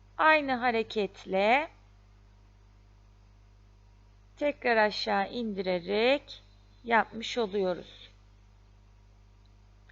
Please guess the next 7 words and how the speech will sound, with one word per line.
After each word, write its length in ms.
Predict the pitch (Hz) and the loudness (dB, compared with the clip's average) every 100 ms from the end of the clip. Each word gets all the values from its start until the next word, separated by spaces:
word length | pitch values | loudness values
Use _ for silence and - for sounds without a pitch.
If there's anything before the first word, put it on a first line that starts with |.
| - - - - - - - - - - | -20 -20 -20 -20 -20 -20 -20 -20 -20 -10
Yukarıdan 720 | 214 269 311 294 269 294 311 - | -8 0 4 4 6 2 2 -2
aşağıya 1160 | 254 247 - 254 233 226 214 214 220 226 269 - - - - - - - - - - - - - - - - - - - - - - - - | -2 -2 0 2 2 4 4 6 6 4 0 -10 -20 -20 -20 -20 -20 -20 -20 -20 -20 -20 -20 -20 -20 -20 -20 -20 -20 -20 -20 -20 -20 -20 -16
indirdik, 1300 | - 233 220 208 208 196 180 190 196 214 254 - - | -6 -4 -4 -2 -2 -2 -4 -2 2 2 -2 -6 -12
yuvarladık, 1500 | 226 220 214 202 202 185 196 170 190 185 196 226 262 - - | -6 0 4 6 4 2 -2 -2 -4 -2 0 0 -2 -6 -6
tekrar 520 | 254 247 214 185 180 | -4 -4 0 2 2
yukarı 480 | 185 190 - 226 240 | -2 -6 -4 -4 -4
çıkıyorum. 1000 | - - - 254 254 254 254 254 269 | -8 -10 -4 -2 0 2 0 0 -4